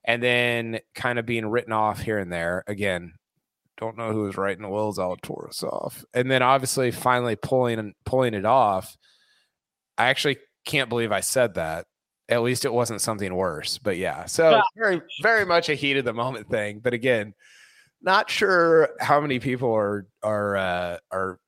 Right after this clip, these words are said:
Speaker 1: legitimately, like, people who matter are legitimately doubting, uh, Will Zalatoris and Steph Curry.
Speaker 2: I'm also happy to report that,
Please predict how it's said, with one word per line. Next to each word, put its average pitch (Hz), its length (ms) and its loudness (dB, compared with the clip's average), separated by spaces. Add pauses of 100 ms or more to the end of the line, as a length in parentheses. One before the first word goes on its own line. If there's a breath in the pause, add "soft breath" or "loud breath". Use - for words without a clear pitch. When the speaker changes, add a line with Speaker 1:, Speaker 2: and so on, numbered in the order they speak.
(160)
Speaker 1:
legitimately, 107 1080 -2
like, 117 240 -2
people 156 260 2
who 123 140 0
matter 101 560 0
are 107 160 0
legitimately 104 560 -2
doubting, 87 560 -2 (640)
uh, 85 260 -4
Will 95 220 -6
Zalatoris 85 580 -4
and - 80 -14
Steph - 280 -8
Curry. - 320 -16 (280)
Speaker 2:
I'm 147 120 -10
also 180 240 0
happy 156 260 0
to 135 720 -6
report 127 580 -8 (220)
that, 117 540 -8